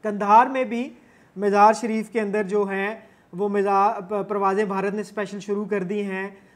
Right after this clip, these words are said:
वहाँ से भी अपने जल्दी जल्दी वो निकाल रहे हैं अपने भारतीयों को। ये फ़्लाइट, फ़्लाइट्स का आगाज़ आज से हो चुका है और ये बदला था यूएन में जो तालिबान के साथ भारत ने किया उसका, और भारत को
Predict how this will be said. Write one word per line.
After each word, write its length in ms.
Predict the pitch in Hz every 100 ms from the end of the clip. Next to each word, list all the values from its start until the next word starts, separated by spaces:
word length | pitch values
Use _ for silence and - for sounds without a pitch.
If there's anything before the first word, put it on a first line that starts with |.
| -
वहाँ 240 | 180 202 214
से 140 | 226
भी 100 | 214
अपने 360 | 202 214 214 220
जल्दी 340 | 185 190 208
जल्दी 280 | 208 196 208
वो 80 | 202
निकाल 380 | 196 185 175 185
रहे 100 | 208
हैं 80 |
अपने 160 | 185 196
भारतीयों 440 | 180 175 175 202 208
को। 260 | 208 208 208 _ -
ये 80 | 196
फ़्लाइट, 420 | 202 196 196 202
फ़्लाइट्स 420 | - 196 196 202
का 100 | 220
आगाज़ 340 | 202 180 185 190
आज 220 | 190 185
से 80 | 214
हो 180 | 185 185
चुका 260 | 190 208 190
है 280 | 180 196 214 - _ -
और 300 | 214 208 214 - _ -
ये 240 | 196 240
बदला 400 | 247 208 202 220
था 380 | 226 202 196 214 202
यूएन 280 | 180 202 233
में 500 | 226 202 185 196 202 -
जो 180 | 160 185
तालिबान 540 | 190 185 170 175 180
के 80 | 180
साथ 180 | 180 185
भारत 360 | 175 170 180 185
ने 100 | 185
किया 220 | 190 196 214
उसका, 320 | 180 - 202 202 202 _ _ -
और 80 | 185
भारत 400 | 170 175 202 196
को 160 | 196